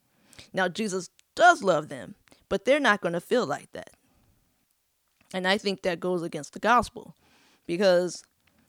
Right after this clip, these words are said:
the whole message of the gospel is Jesus cares about you. He wants the best for you. And, um, and he's, he's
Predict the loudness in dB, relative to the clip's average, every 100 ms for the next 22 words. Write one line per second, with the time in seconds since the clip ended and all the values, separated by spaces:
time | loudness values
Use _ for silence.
0 | _ -4 0 2 2 4 2 -2 -8 _
1 | _ _ _ _ -12 0 0 0 -6 -6
2 | -6 -6 -10 -8 -10 -12 -16 -14 -14 -14
3 | -14 -14 -16 -20 -20 _ _ _ _ -6
4 | -6 -6 -8 -8 -8 -10 -10 -10 -10 -14
5 | -16 -18 -20 _ _ _ _ _ _ _
6 | _ -8 -6 -4 -4 -4 -6 -6 -10 -10
7 | -14 -14 -12 -14 -16 _ _ _ _ _
8 | _ _ _ _ _ _ _ _ -8 -6
9 | -4 -6 -6 -8 -12 -18 -20 _ _ _
10 | _ _ _ _ _ -14 -12 -12 -16 _
11 | _ _ _ _ _ _ _ -8 -6 -6
12 | -6 -6 -8 _ _ -8 -6 -6 -8